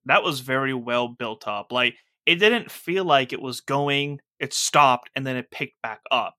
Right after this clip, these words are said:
There was a flow where it went, it slowly descended, it gave you something to amp you up, and then shot back up, which is, it worked. It worked very well. I agree with you a hundred percent on that.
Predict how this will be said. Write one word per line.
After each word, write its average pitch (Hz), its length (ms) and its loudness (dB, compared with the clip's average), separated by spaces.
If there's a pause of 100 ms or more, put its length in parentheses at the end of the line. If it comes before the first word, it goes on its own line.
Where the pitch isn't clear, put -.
There 139 140 0
was 139 260 0
a 127 80 -6
flow 135 520 -2
where 120 260 -2
it 117 140 -6
went, 120 440 -4
it - 100 -8
slowly 131 540 -6
descended, 120 600 -6
it 120 140 -10
gave 123 300 -8
you 123 100 -8
something 120 340 -8
to 120 180 -4
amp 117 240 -2
you 117 160 -8
up, 117 160 -10
and 117 120 -16
then 113 100 -16
shot - 320 -4 (240)
back 107 260 -4
up, 110 240 -8 (600)
which - 460 -4
is, 131 280 -4
it 143 140 2 (160)
worked. 123 300 -2
It 104 120 -4
worked 147 360 0
very 120 220 0
well. 107 260 -6
I 95 60 -12
agree 131 200 -4
with 123 120 -6
you 117 100 -16
a - 20 -20
hundred 117 220 -16
percent 113 260 -8
on 82 220 -12
that. - 100 -12